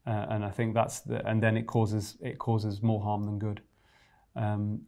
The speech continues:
and, and then they deliberately try and cover up stuff to, when people try and expose that this is of no benefit, or we should be telling people the truth. So that's where things get very murky, unfortunately. Um, yeah,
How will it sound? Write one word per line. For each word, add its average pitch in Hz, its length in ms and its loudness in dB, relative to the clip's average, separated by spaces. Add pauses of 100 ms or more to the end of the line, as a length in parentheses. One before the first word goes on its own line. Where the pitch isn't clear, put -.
(140)
and, 110 360 2
and 113 160 2
then 113 140 6
they 113 120 6
deliberately 117 640 6
try 110 300 2
and 107 140 0
cover 110 300 2
up - 100 -8
stuff - 300 -6
to, 104 360 2
when 107 280 2
people 107 280 0
try 104 180 -2
and 101 80 -2
expose 104 400 -4
that 98 80 -4
this 95 120 -8
is 98 200 -8 (100)
of 101 120 -4
no 101 140 -2
benefit, 101 400 -4
or 95 60 -4
we 101 100 -4
should 98 240 -8
be 104 100 -4
telling 101 220 -4
people 101 320 -6
the 98 80 -4
truth. 98 300 -4
So - 100 -4
that's 127 300 4
where 110 160 4
things 107 260 -2
get 107 200 -2
very 104 180 -2
murky, 101 560 -4 (420)
unfortunately. 98 720 -4 (480)
Um, 101 540 -4 (400)
yeah, 113 360 0